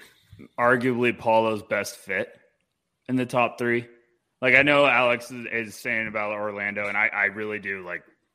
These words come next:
it makes all the sense in the world if Orlando liked him. But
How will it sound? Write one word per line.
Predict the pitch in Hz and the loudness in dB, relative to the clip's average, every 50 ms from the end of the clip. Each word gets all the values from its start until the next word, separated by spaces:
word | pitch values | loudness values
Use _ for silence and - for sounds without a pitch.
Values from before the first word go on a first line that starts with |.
| - - _ _ _ | -20 -20 _ _ _
it | - 95 98 | -16 -14 -12
makes | 98 92 87 - 90 | -12 -12 -12 -12 -12
all | 90 87 | -14 -14
the | 73 | -14
sense | - 98 90 80 - | -16 -20 -20 -20 -20
in | 87 | -20
the | 82 | -18
world | 82 87 98 101 98 92 90 | -12 -10 -8 -6 -6 -6 -8
if | 90 82 - - | -10 -12 -12 -12
Orlando | 90 85 85 87 90 90 87 85 82 | -14 -10 -8 -8 -8 -6 -6 -6 -4
liked | 85 92 110 110 - - | 0 0 0 0 -2 -6
him. | 90 85 85 85 85 - _ _ - | -12 -10 -10 -10 -12 -14 _ _ -4
But | 101 101 98 92 90 | 0 0 2 0 0